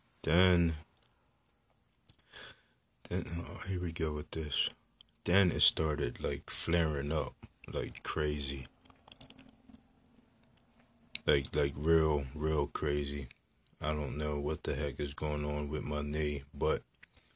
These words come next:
I went back to Brandywine and they saw something different this time. So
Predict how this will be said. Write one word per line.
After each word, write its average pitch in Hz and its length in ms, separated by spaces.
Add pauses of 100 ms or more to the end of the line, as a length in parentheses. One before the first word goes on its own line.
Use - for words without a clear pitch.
(560)
I 85 60
went 76 300
back 87 300
to 82 100
Brandywine 80 840
and 78 420 (760)
they 78 200
saw 80 320
something 71 360
different 71 540
this - 180
time. 76 460 (1300)
So 73 500